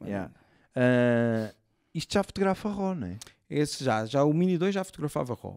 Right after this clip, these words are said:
Speaker 1: O anterior a esse, eh, tinha, eh,
Speaker 2: Quantos megapixels?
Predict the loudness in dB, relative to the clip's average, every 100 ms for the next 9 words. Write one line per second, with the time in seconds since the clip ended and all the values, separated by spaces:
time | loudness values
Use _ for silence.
0 | -10 -10 -6 -4 -4 -4 -6 -10 -10 -8
1 | -8 -10 -8 -6 -4 -4 -8 _ _ _
2 | _ -14 -10 -8 -4 -4 -4 -4 -2 -2
3 | -2 -4 -4 -10 -12